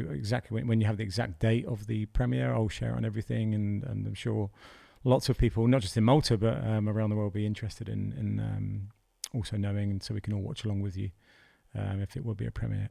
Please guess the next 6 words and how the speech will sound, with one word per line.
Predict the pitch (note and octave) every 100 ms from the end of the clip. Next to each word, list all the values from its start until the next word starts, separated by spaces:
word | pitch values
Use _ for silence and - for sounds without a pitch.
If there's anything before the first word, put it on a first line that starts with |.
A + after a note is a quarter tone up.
| -
premiere. | - G#2+ G#2 G2+ -
So | - - B2 A#2+ A2+ - - - - - - - _ _ _ _ -
let's | D#3 -
keep | D3+
talking. | - C#3+ C#3+ C#3+ B2 - -
Um, | B2+ A#2+ A#2+ A#2 A#2